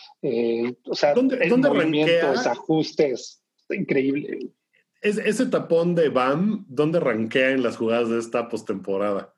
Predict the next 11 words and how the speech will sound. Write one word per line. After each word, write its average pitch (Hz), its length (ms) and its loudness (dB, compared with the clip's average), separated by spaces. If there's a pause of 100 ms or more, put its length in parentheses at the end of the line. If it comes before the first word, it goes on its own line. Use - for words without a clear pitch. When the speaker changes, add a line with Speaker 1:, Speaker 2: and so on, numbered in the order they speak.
(440)
Speaker 2:
Altísimo, 139 880 0
¿no? 123 160 2
Speaker 1:
No, 170 160 2
alto, 127 760 -2 (260)
alto, 151 680 2
alto. 165 360 2 (260)
Fíjate 339 420 4
que 196 360 0 (460)
me 214 120 4
acuerdo 262 400 4
mucho 180 760 0